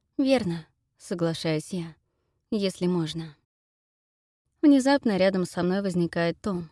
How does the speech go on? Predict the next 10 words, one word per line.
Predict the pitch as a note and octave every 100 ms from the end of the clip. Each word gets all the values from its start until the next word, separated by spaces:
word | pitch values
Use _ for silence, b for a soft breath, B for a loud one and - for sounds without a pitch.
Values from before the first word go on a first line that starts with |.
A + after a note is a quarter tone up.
| _ _ _ _ -
Он | D4
нервно | B3 A#3 G#3+ F3
дёргает | D#3+ E3+ E3+ E3+ -
себя | D#3 D#3
за | D#3
галстук. | D#3 D#3 D#3+ - - - _ _ _ _ _ _ _ _ _ _ _ _ _ _ _ -
"Думаю, | B3+ A3 A#3+ C#4 B3
всё | - F#3+
идёт | G3 G3
неплохо. | G#3+ G3+ F#3+ A3+ - E3+ D#3